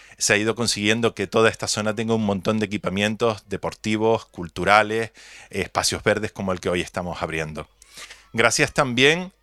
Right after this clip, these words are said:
y no me puedo olvidar de ellos, a todo el equipo técnico del ayuntamiento. Aquí tenemos a nu-, a nuestro ami-, nuestro arquitecto municipal, Fernando, Jorge, todo el equipo que ha estado detrás del proyecto.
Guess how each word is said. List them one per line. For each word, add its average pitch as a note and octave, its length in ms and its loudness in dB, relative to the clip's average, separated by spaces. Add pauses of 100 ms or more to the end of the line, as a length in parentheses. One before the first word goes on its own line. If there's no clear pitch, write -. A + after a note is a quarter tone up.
(120)
y F2+ 140 -10
no F#2 100 -2
me G2+ 120 2
puedo G#2 160 2
olvidar G2+ 340 2
de G#2+ 80 2
ellos, B2 220 2
a A2 80 0
todo A2 160 4
el A2 80 4
equipo G#2 280 -2
técnico C3 460 6
del G#2 140 4
ayuntamiento. F#2+ 680 2
Aquí G2+ 200 0
tenemos G2 320 -2
a - 20 0
nu-, F#2+ 220 -4
a F2+ 140 -2
nuestro F#2 260 -6
ami-, F#2+ 220 -8
nuestro F#2 380 -4
arquitecto G#2 440 -2
municipal, G#2 500 0
Fernando, A#2 720 2 (340)
Jorge, A#2 460 0
todo C3 300 6
el B2+ 80 4
equipo A#2+ 320 2
que A#2 80 -2
ha - 20 0
estado B2+ 260 4
detrás A#2+ 300 2
del B2 180 0
proyecto. G2+ 640 0